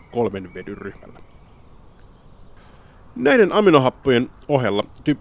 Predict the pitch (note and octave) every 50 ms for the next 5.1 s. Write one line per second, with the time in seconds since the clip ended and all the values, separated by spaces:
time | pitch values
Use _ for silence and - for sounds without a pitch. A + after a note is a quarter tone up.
0 | - - D3 C#3 B2 - A2 A2 A2+ A#2 A#2 C3 C3+ A#2+ C3 A#2 A2 - B2 A2+
1 | A2+ A#2 G#2 G#2+ - - C3 B2 A#2+ A#2 G#2 - A#2+ A2+ A#2+ B2+ B2 - - -
2 | D#3 D#3 F3+ F3 - G3+ F#3 D3 A#2+ A2+ G2+ G2 F#2+ F#2+ G2 F#2+ G2+ - - -
3 | A2+ - - F#2 F2 B1+ - D2 F#2+ G2 G#2 - - - - - C3+ A#2+ - -
4 | B2 G#2+ A#2+ - F3+ F#3+ - - E3 D3 F#3 F3 C#3+ A#2+ A2 G2+ G2+ - G#2 G#2+
5 | A2